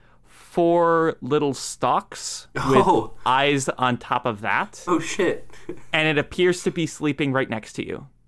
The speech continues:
Speaker 2: Um, do, um, does my, I know what it is. Does my character know what it is? Do I have to roll for that?
Speaker 1: Uh,
Speaker 2: An
Speaker 1: make an
Speaker 2: arcana?
Speaker 1: arcana check.
Speaker 2: Okay. Oh, that's a nat twenty.
Speaker 1: All right. You do know of beholders.
Speaker 2: Yeah.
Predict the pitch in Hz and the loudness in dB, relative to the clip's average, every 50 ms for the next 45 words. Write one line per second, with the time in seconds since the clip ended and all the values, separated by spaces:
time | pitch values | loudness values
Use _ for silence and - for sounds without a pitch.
0 | _ _ - - 135 135 135 131 127 127 123 113 110 - - 131 - 135 151 - | _ _ 0 2 4 6 6 6 4 2 0 -4 -8 -12 -12 -10 -6 -6 -2 2
1 | 156 151 147 139 135 127 123 - - 147 143 - - - 156 165 156 151 151 160 | 2 4 4 4 4 2 0 -4 -10 -14 -14 -10 -4 -2 0 0 2 2 2 2
2 | 156 - - 123 131 185 311 403 370 330 139 127 127 123 110 117 113 113 120 135 | 2 2 4 4 4 4 4 4 4 4 4 4 2 2 2 2 2 2 2 0
3 | - - 147 135 139 147 147 - - - 156 175 180 - - 156 151 151 151 160 | 0 -2 -2 0 2 2 0 0 0 0 0 0 0 0 0 0 0 0 0 0
4 | 160 165 170 175 175 - 139 131 123 113 - - 143 127 120 123 127 - - 147 | 0 0 -2 -2 0 -2 -2 -2 -2 -4 -4 -4 -2 -2 0 -2 -4 -4 -4 -4
5 | 143 156 160 175 - - - - - - - - - - - 151 165 175 185 185 | -2 -2 -2 -2 -4 -8 -12 -16 -16 -18 -18 -14 -6 0 2 2 4 4 4 4
6 | 190 185 185 185 180 180 180 175 127 123 143 160 - 147 - 135 135 143 135 143 | 4 4 4 4 4 4 2 2 2 2 2 4 4 4 6 6 4 2 2 2
7 | 175 233 - - 311 302 349 403 - - - - - - - - - 123 - - | 2 0 0 0 2 2 2 0 -4 -10 -14 -8 -8 -8 -8 -8 -12 -12 -8 -4
8 | 165 170 170 165 165 175 - - - - - - - - - 196 202 294 - 247 | -2 -2 0 -2 -4 -6 -10 -14 -16 -16 -18 -16 -6 2 4 6 6 8 6 6
9 | 180 175 165 165 - 151 139 131 123 123 - - - - 117 104 101 101 101 92 | 6 4 2 4 2 2 2 2 0 0 -2 -6 -6 -4 -4 -4 -4 -6 -6 -8
10 | 85 82 - - - - - - - - - 127 151 175 185 202 226 190 127 - | -8 -8 -10 -14 -14 -14 -14 -16 -12 -4 -2 0 2 2 2 2 2 2 0 -2
11 | - _ _ _ _ _ _ - - - _ _ _ _ - 147 170 175 - 214 | -4 _ _ _ _ _ _ -20 -20 -20 _ _ _ _ -2 0 0 0 2 2
12 | 247 269 254 233 233 233 220 214 202 180 196 185 - - 202 196 170 123 110 101 | 4 4 6 6 4 4 4 4 2 2 0 -2 0 2 2 2 2 2 0 -2
13 | - - - - - - - - - 131 127 127 135 139 127 120 107 98 | -4 -8 -10 -10 -10 -10 -10 -12 -12 -10 -10 -8 -8 -8 -8 -10 -10 -12